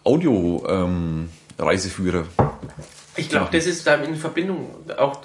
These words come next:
Speaker 2: dass, dass du dir auch t-, immer wieder was mit besonderen
Speaker 1: Ich glaub, es
Speaker 2: Informationen
Speaker 1: in, in
Speaker 2: anhören kannst.
Speaker 1: Wikipedia, glaub ich, war, oder irgendein, irgendein Wiki war's drin, kannst mehrere Audiodateien halt runterladen.
Speaker 2: Mhm.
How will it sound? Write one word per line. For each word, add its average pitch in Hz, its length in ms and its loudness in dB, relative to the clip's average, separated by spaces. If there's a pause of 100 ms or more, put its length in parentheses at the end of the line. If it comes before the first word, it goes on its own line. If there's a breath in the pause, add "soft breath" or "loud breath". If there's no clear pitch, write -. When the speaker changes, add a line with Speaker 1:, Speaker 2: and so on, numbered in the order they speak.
Speaker 2:
dass, 139 180 0
dass 139 240 0
du 139 100 0
dir 131 260 2
auch 123 140 0
t-, - 120 -14 (200)
immer 156 260 -2
wieder 147 200 0
was - 520 -2
mit 135 160 -4
besonderen 139 520 -4
Speaker 1:
Ich 135 120 -4
glaub, 113 160 0
es 90 80 0
Speaker 2:
Informationen 113 100 4
Speaker 1:
in, 113 80 2
in 113 140 2
Speaker 2:
anhören 101 180 -2
kannst. - 320 -6 (160)
Speaker 1:
Wikipedia, 156 380 0
glaub 92 280 0
ich, 98 140 -6
war, 90 200 -2
oder 90 160 -4
irgendein, 123 380 -2
irgendein 127 260 2
Wiki - 300 -2
war's 139 220 0
drin, 147 420 2
kannst 127 180 -6
mehrere 113 420 2
Audiodateien 147 640 4
halt 135 120 0
runterladen. 160 600 0
Speaker 2:
Mhm. 196 260 0